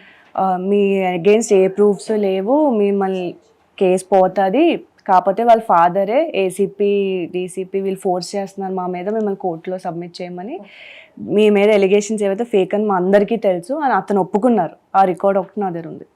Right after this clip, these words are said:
Speaker 2: ఆ, మొత్తం మీద అంటే మీరు సైన్ చేశాను, వాళ్ళు మీతో బలవంతంగా సైన్ చేయించుకున్నారు పోలీసులు అని మీరైతే అంటున్నారు కదా. అంటే మీరు ఎట్లా సైన్ చేశారు? వైట్ పేపర్ మీద సైన్ చేశారా, లేదంటే already స్క్రిప్టెడ్ మీద సైన్ చేశారా?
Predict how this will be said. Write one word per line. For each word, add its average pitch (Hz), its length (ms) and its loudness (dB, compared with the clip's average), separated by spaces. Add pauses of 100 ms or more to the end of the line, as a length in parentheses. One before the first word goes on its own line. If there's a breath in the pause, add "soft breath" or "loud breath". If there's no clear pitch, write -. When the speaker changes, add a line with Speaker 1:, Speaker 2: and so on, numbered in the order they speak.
(500 soft breath)
Speaker 2:
ఆ, 208 320 2 (120)
మొత్తం 240 300 2
మీద 294 140 4
అంటే 240 280 0
మీరు 226 680 0 (280)
సైన్ 240 440 0
చేశాను, 220 360 0
వాళ్ళు 233 220 4
మీతో 269 240 6
బలవంతంగా 269 680 2
సైన్ 240 340 -2
చేయించుకున్నారు 214 520 -2
పోలీసులు 208 420 -2
అని 240 100 0
మీరైతే 240 300 0
అంటున్నారు 196 380 -6
కదా. - 180 -16 (480 loud breath)
అంటే 269 240 6
మీరు 320 200 4
ఎట్లా 311 260 6
సైన్ 330 300 4
చేశారు? 233 240 2
వైట్ 220 320 2
పేపర్ 277 220 4
మీద 254 140 4
సైన్ 208 320 0
చేశారా, 202 300 -2
లేదంటే 247 280 0
already 220 280 4
స్క్రిప్టెడ్ 247 440 -2
మీద 233 280 2
సైన్ 208 400 -6
చేశారా? 196 400 -4